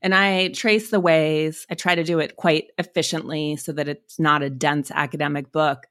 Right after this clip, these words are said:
about how this came to be. But this is culture, which we then have synonymized or equated with nature.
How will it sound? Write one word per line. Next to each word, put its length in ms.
about 260
how 260
this 240
came 360
to 120
be. 420
But 500
this 240
is 140
culture, 800
which 240
we 420
then 680
have 220
synonymized 1080
or 100
equated 800
with 200
nature. 600